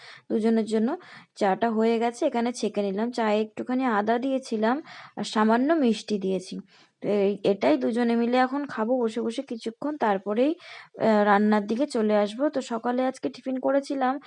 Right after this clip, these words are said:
ফুলকপি আলুর তরকারি আর একটুখানি রুটি করেছিলাম, ব্যাস আর কিছুই করিনি। তারপরে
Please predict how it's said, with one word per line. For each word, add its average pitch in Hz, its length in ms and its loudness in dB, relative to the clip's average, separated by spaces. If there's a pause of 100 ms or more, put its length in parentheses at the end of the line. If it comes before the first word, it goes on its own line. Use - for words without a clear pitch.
(220)
ফুলকপি 247 440 2
আলুর 277 280 2
তরকারি 269 480 4 (120)
আর 220 200 2
একটুখানি 240 560 -2 (100)
রুটি 220 320 -2
করেছিলাম, 190 560 -4 (380)
ব্যাস 202 260 2
আর 196 140 2
কিছুই 220 340 -2
করিনি। 196 420 0 (400)
তারপরে 220 400 2